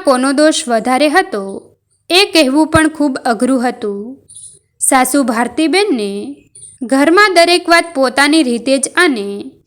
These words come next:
પોતાને પૂછીને જ થવી જોઈએ એવો દુરાગ્રહ રહેતો. સામે પક્ષે મોનાના સાસુની કચકચ સાંભળવાની કોઈ તૈયારી નહોતી. તે તુરત સાસુને સામા જવાબ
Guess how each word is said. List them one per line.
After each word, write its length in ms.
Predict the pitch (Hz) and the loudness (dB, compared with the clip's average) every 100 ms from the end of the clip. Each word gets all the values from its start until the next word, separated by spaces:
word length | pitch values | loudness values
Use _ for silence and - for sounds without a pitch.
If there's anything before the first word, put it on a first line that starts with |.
| _ _ _ 285 | _ _ _ 0
પોતાને 440 | 294 320 370 403 | 2 4 4 4
પૂછીને 540 | 403 285 - 294 294 | 2 0 0 2 2
જ 80 | 285 294 | 0 0
થવી 280 | 254 240 240 | -2 -2 -2
જોઈએ 720 | 254 226 208 196 196 - _ _ _ _ 311 | -2 -2 -4 -8 -10 -14 _ _ _ _ 2
એવો 300 | 311 392 427 | 4 4 4
દુરાગ્રહ 680 | 311 277 277 262 285 262 | 4 4 4 4 2 2
રહેતો. 680 | 254 254 240 208 196 196 269 - _ _ _ _ | 0 -2 -4 -8 -8 -10 -14 -20 _ _ _ _
સામે 400 | - 247 247 262 | -2 0 2 0
પક્ષે 760 | 269 370 370 - 214 196 202 - _ _ _ - | 0 0 -2 -4 -4 -6 -10 -16 _ _ _ -4
મોનાના 520 | 247 277 302 370 415 | 0 2 4 4 2
સાસુની 560 | 415 339 262 294 294 311 | 2 2 0 0 2 2
કચકચ 460 | 311 240 254 294 277 | 2 -2 0 0 0
સાંભળવાની 1040 | - 254 226 277 370 349 220 196 196 269 _ - - _ | 0 -2 0 0 2 0 -4 -8 -10 -14 _ -20 -20 _
કોઈ 220 | 349 392 | 0 2
તૈયારી 500 | 403 285 262 262 277 | 2 2 2 2 2
નહોતી. 800 | 262 262 254 220 196 196 233 - _ _ _ _ _ | 0 -2 -4 -8 -10 -12 -14 -18 _ _ _ _ _
તે 140 | 359 381 | 0 0
તુરત 540 | 381 381 269 202 202 - _ _ _ | 2 0 0 -2 -8 -14 _ _ _
સાસુને 640 | - - 269 - 381 415 415 | -2 2 2 2 2 2 2
સામા 360 | 330 285 294 | 2 2 2
જવાબ 380 | 254 285 277 | 2 2 2